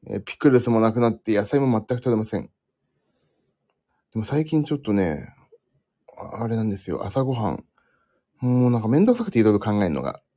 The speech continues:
まあ、ピクルスもないっていうのもあるんだけど、もうそんな食べないからさ、朝ごはん。マイプロテインのプロテインバーを買って、それがね、ちょうど三百キロカロリーぐらい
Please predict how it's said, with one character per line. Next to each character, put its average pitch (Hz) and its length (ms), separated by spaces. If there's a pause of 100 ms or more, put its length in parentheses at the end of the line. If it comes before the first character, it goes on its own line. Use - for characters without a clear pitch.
(200)
ま 107 80
あ、 - 20
ピ - 140
ク 214 100
ル 170 80
ス 113 120
も 92 100
な 101 100
い 101 40
っ - 20
て 101 100
い - 0
う 82 40
の 82 60
も 95 80
あ 98 40
る - 20
ん 95 40
だ 85 100
け - 40
ど、 - 220 (580)
も 117 520
う 107 40
そ 170 100
ん 196 40
な 202 120
食 165 140
べ 294 60
な 285 100
い 123 60
か 110 80
ら 95 100
さ、 95 140
朝 95 160
ご 92 80
は 95 140
ん。 - 80 (1040)
マ 139 180
イ 196 80
プ 202 140
ロ 196 100
テ 196 160
イ 156 40
ン 120 60
の 98 80
プ - 120
ロ 147 100
テ 190 120
イ 208 60
ン 196 80
バ 113 100
ー - 20
を 80 100
買 - 180
っ - 20
て、 - 120
そ 127 140
れ 160 80
が 190 100
ね、 139 240 (140)
ち - 80
ょ 110 40
う 110 60
ど 117 140
三 143 220
百 165 140
キ - 120
ロ 156 100
カ 160 100
ロ 156 140
リ 156 80
ー 156 40
ぐ 156 60
ら 135 120
い - 180